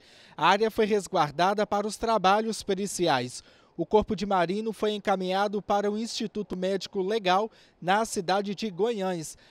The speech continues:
A motocicleta foi entregue aos familiares. Já o motorista foi liberado porque também ele foi ouvido pela polícia e liberado porque o documento do carro estava em dia.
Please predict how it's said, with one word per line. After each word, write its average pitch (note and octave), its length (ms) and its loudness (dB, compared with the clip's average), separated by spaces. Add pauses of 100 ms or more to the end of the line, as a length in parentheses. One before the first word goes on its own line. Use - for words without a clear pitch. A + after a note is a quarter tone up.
(160)
A F3+ 120 6
motocicleta G3 800 -2
foi G3+ 280 -2
entregue A3+ 640 -2
aos F#3+ 220 0
familiares. D#3 920 0 (320)
Já F#3 260 2
o G3 140 0
motorista F#3+ 920 -2 (280)
foi - 340 2
liberado G3+ 640 0
porque G#3 420 -2 (160)
também A3 600 -2 (160)
ele F3+ 160 -4
foi G#3+ 320 2
ouvido A3 580 2
pela F#3 280 0
polícia F3 680 -6
e F#3+ 120 -2
liberado F#3+ 640 0 (320)
porque F#3+ 260 -4
o G#3 80 4
documento F#3+ 640 -4
do A3 120 -6
carro G3 600 0
estava F3 680 -2
em F#3 180 -4
dia. B2 440 -4